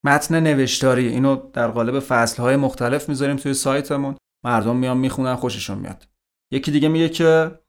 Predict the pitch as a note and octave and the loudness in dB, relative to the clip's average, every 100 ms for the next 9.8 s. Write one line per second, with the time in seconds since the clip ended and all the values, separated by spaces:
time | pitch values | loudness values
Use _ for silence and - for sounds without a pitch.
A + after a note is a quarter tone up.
0 | _ D#3+ D#3+ D#3+ C#3+ D#3+ D#3+ D3 C#3 - | _ -4 0 4 6 4 4 2 2 4
1 | D3 D#3 C#3 C#3+ C#3 F#3+ C4+ A2 G#2 G#2 | 2 4 2 2 2 0 0 -4 -4 -6
2 | G2+ - C3 C#3+ D#3 D#3 D#3+ - D3 D#3 | -8 -10 -8 -4 -2 -2 -4 2 4 4
3 | - D#3 D3+ C#3+ D3+ C#3+ B2+ B2+ D3+ C#3 | 2 0 0 -2 -2 0 2 2 2 2
4 | B2+ D3 D#3 C#3 C#3 C3+ C#3 C#3 A#2+ - | 2 4 4 4 2 0 0 2 2 2
5 | G#2+ G2+ G2 - - _ _ _ D#3+ D#3 | -4 -6 -8 -10 -12 _ _ _ -4 0
6 | F3+ F3+ F#3 F#3 F#3+ F3+ F#3 F#3+ D3+ C3+ | 2 4 4 6 4 4 2 2 2 2
7 | B2 G#2+ D3 D#3+ F3 D#3+ - D3 E3+ F3 | 0 -2 0 2 4 2 2 2 4 6
8 | F3 D3+ B2 A#2+ A#2 A2+ A2 G#2+ _ A#2 | 6 6 6 2 2 2 -2 -4 _ -14
9 | A2 D3 C#3+ C#3 C3 A#2+ G2+ G2+ | 0 2 2 2 4 2 -2 -6